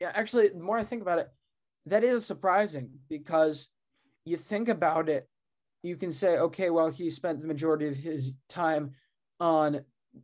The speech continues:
the Baltimore Orioles." The Baltimore Orioles are absolutely nothing. They've been terrible for most of that time,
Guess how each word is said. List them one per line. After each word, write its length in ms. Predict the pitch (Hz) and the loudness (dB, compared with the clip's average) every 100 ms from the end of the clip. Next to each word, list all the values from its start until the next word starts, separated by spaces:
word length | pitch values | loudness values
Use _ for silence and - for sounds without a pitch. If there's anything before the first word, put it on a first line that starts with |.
| _ _ - | _ _ -8
the 100 | 165 | 0
Baltimore 420 | 175 160 143 147 | 4 4 2 0
Orioles." 420 | 143 135 117 131 | 2 0 -2 -10
The 60 | 143 | -4
Baltimore 400 | 165 160 156 147 | -2 0 -2 -2
Orioles 340 | 147 143 131 131 | 0 -2 -4 -4
are 140 | 143 | -2
absolutely 540 | 143 139 - - - 135 | -2 -6 -10 -20 -12 -6
nothing. 360 | 139 135 143 | -6 -4 -4
They've 160 | 131 131 | -2 -2
been 160 | 135 | -4
terrible 420 | 127 143 151 139 135 | -6 -4 -2 -2 -4
for 140 | 139 | -4
most 320 | 135 139 135 | -2 -2 -2
of 40 | 139 | -4
that 220 | 143 - | -4 -8
time, 460 | - 147 147 143 | -8 -4 -4 -6